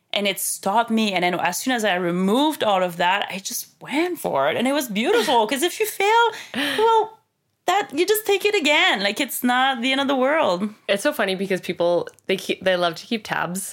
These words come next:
Speaker 2: on me because I, I'm pretty open with things on Instagram and things like that. So Can West Games, we're doing a one rep max, maybe hang snatch? I don't know. It was a one rep max snatch of some sort.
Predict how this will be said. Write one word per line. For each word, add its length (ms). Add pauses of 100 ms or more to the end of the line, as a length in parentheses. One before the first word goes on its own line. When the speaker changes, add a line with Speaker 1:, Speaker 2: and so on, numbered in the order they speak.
(120)
Speaker 2:
on 180
me 100
because 200
I, 260
I'm 160
pretty 220
open 560
with 180
things 420
on 280
Instagram 560
and 100
things 200
like 160
that. 220 (300)
So 640 (480)
Can 260
West 240
Games, 580 (280)
we're 140
doing 560 (100)
a 80
one 220
rep 180
max, 260
maybe 180
hang 400
snatch? 600 (400)
I 120
don't 120
know. 200 (340)
It 80
was 100
a 60
one 160
rep 140
max 220
snatch 200
of 80
some 220
sort. 300